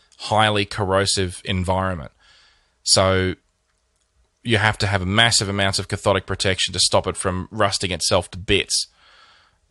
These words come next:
They become very expensive to maintain. And the funny thing is, they really don't generate a hell of a lot. So when I actually dug into this, I was quite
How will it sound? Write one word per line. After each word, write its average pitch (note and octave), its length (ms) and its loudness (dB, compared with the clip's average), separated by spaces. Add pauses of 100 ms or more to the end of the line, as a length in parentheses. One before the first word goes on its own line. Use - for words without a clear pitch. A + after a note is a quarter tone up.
(280)
They G2 140 2
become G2 320 0
very A2+ 200 4
expensive G2+ 520 -2
to F#2+ 80 -6
maintain. F#2 640 0
And A2 180 -2
the A2+ 40 -4
funny A3+ 260 -2
thing C#3 200 -2
is, C#3+ 140 -2
they B2+ 100 0
really F3 160 -4
don't D3+ 200 -6
generate A#2 380 -2
a E2+ 40 -4
hell F2 180 -4
of E2 80 -4
a D#2 40 -8
lot. D2+ 240 -8 (500)
So - 160 -4
when G3 100 2
I C4 60 2
actually C3+ 220 -2
dug G2 240 2
into A2+ 220 -2
this, F2 220 -2
I F#2 120 0
was - 240 -2 (320)
quite A#2+ 320 -2